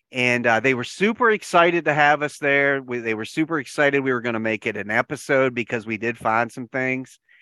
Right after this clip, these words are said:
And I released the episode, put all this work into it, released it. And the owner contacted me. He said, Man, I love it, but you know, th-, this is representing a business.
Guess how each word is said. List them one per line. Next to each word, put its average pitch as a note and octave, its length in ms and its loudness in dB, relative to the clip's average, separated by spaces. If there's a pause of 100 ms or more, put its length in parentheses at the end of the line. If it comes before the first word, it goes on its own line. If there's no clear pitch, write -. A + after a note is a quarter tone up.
(420)
And B2+ 580 2 (480)
I C#3+ 120 6
released D3+ 680 0
the C3+ 200 4
episode, A2 560 0
put B2 140 -2
all C#3 180 4
this E3 220 -4
work C3 280 -2
into G2 320 -8
it, F2 220 -16
released B2+ 600 -2
it. F2+ 160 -10 (960)
And C#3 200 2
the C3+ 140 0
owner E3 240 0
contacted C#3 600 0
me. A2+ 200 -6
He A#2+ 100 -8
said, A2 180 -10
Man, D3 360 -2 (840)
I A#2 140 4
love A#2 360 4
it, E3 300 -4 (840)
but B2+ 200 -4 (520)
you B2+ 120 -6
know, A#2 140 -2
th-, G#2+ 180 -14 (180)
this D3 340 2
is D3 300 0
representing C3 680 0
a G#2+ 80 -4
business. C3 720 -4